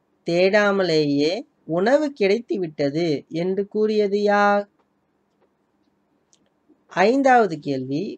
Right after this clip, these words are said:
கௌதாரியும் முயலும் சண்டை இல்லாமல் இருக்க வேண்டும் என்ற முடிவுக்கு வந்தன எவ்வாறு? முதல் கேள்வி, கௌதாரி எங்கு வாழ்ந்து வந்தது? பதில் சொல்லுங்க.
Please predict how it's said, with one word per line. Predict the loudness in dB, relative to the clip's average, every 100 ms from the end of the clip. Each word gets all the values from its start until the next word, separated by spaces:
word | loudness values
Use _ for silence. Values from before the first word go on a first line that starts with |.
| _
கௌதாரியும் | 2 2 2 4 4 4 2 -2 -2
முயலும் | -2 -2 -2 0 -2 -2 -8 _ _ -4
சண்டை | 0 2 0 0
இல்லாமல் | 0 2 0 0 -2
இருக்க | -2 -4 -6 _ 0 0 -2 _
வேண்டும் | -4 -2 -2 -4 -4
என்ற | -4 -4 -2 -2 -2
முடிவுக்கு | -4 -2 -2 -4 -8
வந்தன | -6 -4 -2 0 -2 -2
எவ்வாறு? | -4 0 0 0 -2 -4 -6 _ _ _ _ _ _ _ _ _ _ _ _ _ _ _ _
முதல் | -6 -2 -2
கேள்வி, | -2 -4 -2 -2 -2 -4 -10 _ _ _ -6
கௌதாரி | 2 4 6 6 6 4 0 -2
எங்கு | -4 -4 -2
வாழ்ந்து | 0 -2 -2 -2
வந்தது? | -2 2 0 2 -2 -4 _ _ _ _ _ _ _ _ _ _
பதில் | -6 -4 -2 -2
சொல்லுங்க. | 0 0 2